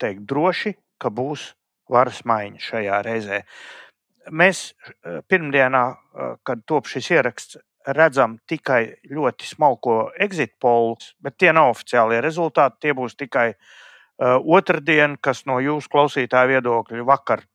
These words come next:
tie ir bijuši, var salīdzināt tad ar prognozes rezultātiem. Ir skaidrs tas, ka vienas partijas valdīšana, kas ir bijusi divas kadences pēc kārtas, tā vairs nebūs.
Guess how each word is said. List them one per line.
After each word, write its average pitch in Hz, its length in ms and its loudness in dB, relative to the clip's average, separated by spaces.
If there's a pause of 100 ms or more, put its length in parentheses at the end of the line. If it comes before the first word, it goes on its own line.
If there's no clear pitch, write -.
(220)
tie 117 180 -4
ir 113 100 -6
bijuši, 151 320 -2
var 120 100 -2
salīdzināt 120 680 -4
tad 117 180 -6
ar 113 160 -4 (160)
prognozes 180 540 4
rezultātiem. 151 800 4 (800)
Ir 160 100 -2
skaidrs 214 500 4
tas, 180 280 4
ka - 240 2 (420)
vienas 196 640 -2
partijas 165 580 0
valdīšana, 233 800 0 (1000)
kas 156 200 -4
ir 151 100 -2
bijusi 165 320 -2
divas 151 320 -4
kadences 120 560 -2
pēc - 240 -8
kārtas, - 540 0 (1400)
tā 185 400 6
vairs 147 400 2
nebūs. - 460 -10